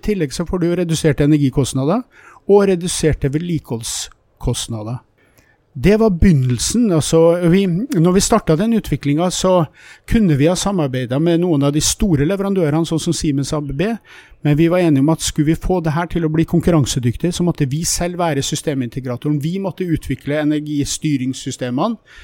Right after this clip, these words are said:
og det gjorde vi i tett samarbeid med, med Universitetet i Tromsø, avdeling Narvik, altså Arktisk Universitet i Tromsø.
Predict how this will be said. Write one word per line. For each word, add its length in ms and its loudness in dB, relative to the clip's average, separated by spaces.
og 160 -4
det 140 2
gjorde 340 2
vi 160 4
i 80 2
tett 240 0
samarbeid 640 2
med, 400 0
med 960 -4
Universitetet 800 0
i 80 0
Tromsø, 560 -2
avdeling 560 0
Narvik, 400 0
altså 160 0
Arktisk 560 -2
Universitet 640 -2
i 80 -2
Tromsø. 320 -4